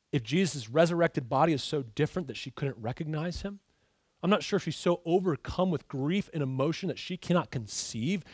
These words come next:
that Jesus would be standing there, or if it's just simply the fact that she has so many tears running down her face, it's blurry, and she cannot see that the man that's speaking to her is Jesus Christ.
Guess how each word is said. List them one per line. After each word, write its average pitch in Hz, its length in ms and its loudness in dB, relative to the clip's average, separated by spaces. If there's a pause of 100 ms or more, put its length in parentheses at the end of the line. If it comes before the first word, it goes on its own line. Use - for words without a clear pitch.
(120)
that 127 140 -6
Jesus 175 360 0
would 143 80 -6
be 135 60 -4
standing 147 400 -2
there, 190 260 -4 (400)
or 220 80 12
if 185 80 2
it's 180 80 -2
just - 180 4
simply 214 240 4
the 160 60 8
fact 190 240 8
that 143 80 -12
she 170 80 0
has 143 100 2
so - 240 0
many 220 220 4
tears 170 560 0
running 160 280 0
down 151 240 2
her 131 140 -10
face, 123 480 -2 (260)
it's - 160 -2
blurry, 143 520 2
and 127 140 -2
she - 180 -6
cannot 180 520 0
see 127 440 -2 (220)
that 151 100 -2
the 131 80 0
man 175 240 4
that's - 140 0
speaking 185 420 -4
to 117 140 -12
her 104 300 -4 (320)
is 127 120 -4
Jesus 113 340 -8
Christ. - 640 -10